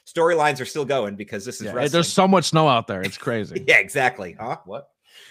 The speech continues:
Speaker 1: But,
Speaker 2: <laughs>
Speaker 1: um, but, uh, what, <laughs> I lost my train of thought.
Speaker 2: Oh, the, the,
Speaker 1: I
Speaker 2: the
Speaker 1: must have
Speaker 2: supplies
Speaker 1: some
Speaker 2: entrant.
Speaker 1: Yeah, Jake Roberts' snow got in my way. I, my, my,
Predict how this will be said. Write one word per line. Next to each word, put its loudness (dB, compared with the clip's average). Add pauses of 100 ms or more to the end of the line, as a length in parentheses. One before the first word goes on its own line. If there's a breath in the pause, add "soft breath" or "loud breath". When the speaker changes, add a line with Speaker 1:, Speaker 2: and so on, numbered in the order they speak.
(200 loud breath)
Speaker 1:
But, 0 (380 soft breath)
Speaker 2:
<laughs> -18
Speaker 1:
um, 2 (1600 soft breath)
but, -6
uh, -4
what, -10
<laughs> -14 (640 loud breath)
I -16 (140)
lost -12
my -8
train -6
of -10
thought. -4 (100)
Speaker 2:
Oh, 6
the, 4
the, 2
Speaker 1:
I -6
Speaker 2:
the 2 (260)
Speaker 1:
must -6
have 4
Speaker 2:
supplies -4
Speaker 1:
some -2
Speaker 2:
entrant. -6 (440)
Speaker 1:
Yeah, -6
Jake -6
Roberts' -2
snow -4
got -6
in -12
my -10
way. -8
I, -10
my, -8 (180)
my, -12